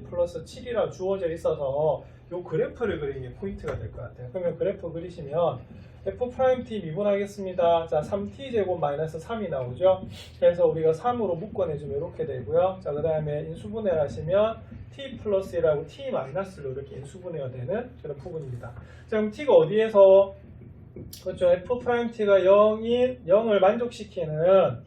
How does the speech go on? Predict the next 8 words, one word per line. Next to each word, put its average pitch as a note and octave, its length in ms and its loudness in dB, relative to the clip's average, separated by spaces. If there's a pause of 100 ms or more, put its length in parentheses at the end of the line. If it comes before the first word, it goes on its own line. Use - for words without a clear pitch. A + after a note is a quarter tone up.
(680)
만족시키는 F3+ 1120 -4
우리가 D3 400 -6
T는 A#3+ 260 -2
어떻게 D3 240 -6
되겠어요? D#3 840 0
자, C3 160 -4
T의 F3+ 360 0
값은, D#3 360 -4